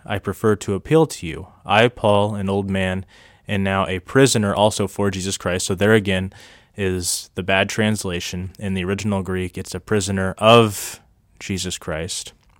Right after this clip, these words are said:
or being bound by Jesus Christ, being enslaved by Jesus Christ. All those things are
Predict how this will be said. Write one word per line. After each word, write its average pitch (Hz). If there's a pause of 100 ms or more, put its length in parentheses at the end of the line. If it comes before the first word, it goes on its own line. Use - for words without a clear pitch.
(960)
or 90
being 90 (100)
bound 107
by 90
Jesus 85
Christ, - (460)
being 87
enslaved 101
by 90
Jesus 85
Christ. - (500)
All 107
those 104
things 98
are 85